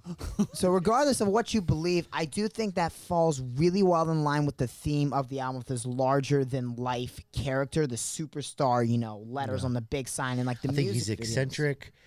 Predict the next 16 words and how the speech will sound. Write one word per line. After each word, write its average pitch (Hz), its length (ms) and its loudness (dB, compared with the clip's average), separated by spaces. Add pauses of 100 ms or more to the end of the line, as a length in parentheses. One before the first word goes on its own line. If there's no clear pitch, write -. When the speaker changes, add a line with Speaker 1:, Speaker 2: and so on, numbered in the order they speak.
(240)
Speaker 2:
I 107 60 -8
think 113 180 -4
Speaker 1:
Very 117 60 -4
Speaker 2:
that 113 80 -4
Speaker 1:
eccentric. 107 260 -4
Speaker 2:
he's, 104 340 -6 (760)
uh, 107 420 -4 (240)
entertaining. 120 880 -6 (160)
I 104 80 -12
think 107 240 -10
that 113 140 -14
he, 101 560 -8 (1800)
he's 175 360 -8 (180)
a 139 100 -6
guy 123 460 -2
that 110 360 -4